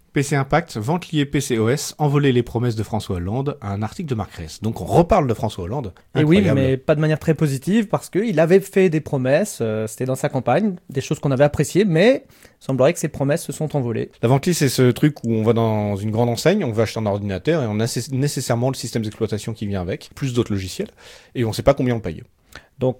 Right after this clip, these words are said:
Speaker 2: et en plus, ce sont des logiciels privateurs. Donc, euh, effectivement, sur la, la facture, quand on achète,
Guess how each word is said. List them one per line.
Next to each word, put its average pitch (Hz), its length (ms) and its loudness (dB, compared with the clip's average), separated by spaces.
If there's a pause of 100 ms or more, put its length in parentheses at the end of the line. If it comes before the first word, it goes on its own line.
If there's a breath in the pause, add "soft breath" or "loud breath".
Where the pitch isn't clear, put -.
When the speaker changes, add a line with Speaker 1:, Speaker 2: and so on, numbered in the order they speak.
(120)
Speaker 2:
et 156 100 4
en 139 100 4
plus, 190 160 4
ce 160 120 -4
sont 143 200 -2
des 135 80 2
logiciels 135 420 0
privateurs. 139 800 0
Donc, 123 320 -4
euh, 117 240 2
effectivement, 160 520 0
sur 143 200 0
la, 120 260 4 (320)
la 135 120 0
facture, 185 520 2
quand 143 160 0
on 139 80 0
achète, 135 320 0